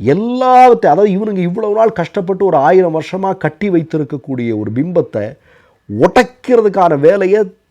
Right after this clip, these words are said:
இங்க இருக்கக்கூடிய தமிழ்நாட்டை சார்ந்த திராவிட முன்னேற்ற கழகமும் அதனுடைய கூட்டணி கட்சிகளும் செய்து கொண்டிருக்கிறார்கள். எப்படி பொறுக்கும்? இன்னைக்கு பத்திரிகைகளுடைய தலைப்புச் செய்திகள்லயே அதானே வந்திருக்கு. இதெல்லாம் பொறுக்க முடியாத ஆர் என் ரவி, ஐயையோ, உள்ள இருந்தோம்னா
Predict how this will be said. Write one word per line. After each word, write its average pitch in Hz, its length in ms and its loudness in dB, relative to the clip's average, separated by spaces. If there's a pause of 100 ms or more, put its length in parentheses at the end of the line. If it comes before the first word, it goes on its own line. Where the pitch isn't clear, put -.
(200)
இங்க 165 220 -2
இருக்கக்கூடிய 165 920 0
தமிழ்நாட்டை 156 520 -4
சார்ந்த 139 260 -6
திராவிட 139 380 -2
முன்னேற்ற 135 320 -8
கழகமும் 127 420 -6
அதனுடைய 143 360 -6
கூட்டணி 180 320 -8
கட்சிகளும் 147 480 -6
செய்து 139 260 -4
கொண்டிருக்கிறார்கள். 117 540 -6
எப்படி 165 360 -4
பொறுக்கும்? 202 500 -4 (640)
இன்னைக்கு 147 480 -2
பத்திரிகைகளுடைய 196 560 0
தலைப்புச் 202 440 0
செய்திகள்லயே 196 340 0
அதானே 175 300 2
வந்திருக்கு. 147 440 -8 (640)
இதெல்லாம் 139 640 -2
பொறுக்க 165 440 -8
முடியாத 135 500 -8
ஆர் 127 280 -6
என் 135 140 -8
ரவி, 101 460 -8 (400)
ஐயையோ, 139 520 -2
உள்ள 160 400 -4
இருந்தோம்னா 135 760 -4